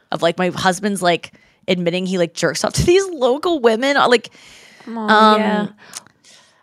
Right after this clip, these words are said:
Speaker 1: but the fact that he gave you his password was really cool too.
Speaker 2: Yeah. That's why I don't think it's anything malicious. And I wonder if
Speaker 1: He needs to
Speaker 2: maybe
Speaker 1: send you an invite to this app. <laughs>
Speaker 2: Yeah.
Speaker 1: Bring you in.
Speaker 2: <laughs> Or
Speaker 1: Show
Speaker 2: maybe
Speaker 1: up
Speaker 2: you
Speaker 1: on this app. You find this app and submit your photos.
Speaker 2: Show your boobs.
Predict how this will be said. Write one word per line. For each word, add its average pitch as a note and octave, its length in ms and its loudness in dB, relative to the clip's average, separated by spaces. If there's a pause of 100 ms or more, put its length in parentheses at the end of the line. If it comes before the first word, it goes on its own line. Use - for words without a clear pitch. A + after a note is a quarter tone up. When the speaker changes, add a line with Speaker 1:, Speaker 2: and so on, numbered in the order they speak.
(140)
Speaker 1:
but D#4 180 2
the - 60 0
fact - 220 -2
that C#5 140 2
he G#4+ 60 -12
gave D4 200 4
you D#4 80 4
his B3 100 2
password A3+ 500 0
was F#3 160 -2
really F3+ 160 0
cool E3+ 240 -4
too. - 200 -6
Speaker 2:
Yeah. F#3 540 2 (220)
That's E4 160 0
why G4 140 2
I D#4 100 2
don't E4+ 180 2
think F4 140 -4
it's - 220 -8
anything B3+ 340 -2
malicious. F#3+ 720 -2
And A#3 80 -2
I B3 80 0
wonder C#4+ 260 0
if D#4+ 120 0
Speaker 1:
He - 80 -6
needs A#3 220 0
to - 40 4
Speaker 2:
maybe A3+ 100 2
Speaker 1:
send A3 180 2
you A3 60 2
an F#3+ 100 0
invite E3 340 -2
to - 80 -12
this D3+ 140 -8
app. C#3 360 0
<laughs> - 40 -16 (500)
Speaker 2:
Yeah. B3+ 200 4
Speaker 1:
Bring G3+ 80 4
you F#3+ 100 2
in. E3 480 0
Speaker 2:
<laughs> - 60 -20 (680)
Or - 180 -14
Speaker 1:
Show C4 280 4
Speaker 2:
maybe G#4 60 6
Speaker 1:
up C#4+ 80 4
Speaker 2:
you C#4+ 100 2
Speaker 1:
on C4+ 80 2
this B3 100 0
app. G3 300 2
You B3 160 2
find G#4 260 4
this A#4+ 140 0
app D4+ 240 4
and C#4 100 -4
submit B3 320 2
your A#3+ 180 0
photos. G3+ 300 0
Speaker 2:
Show G#3 80 2
your B3 160 2
boobs. G3 640 4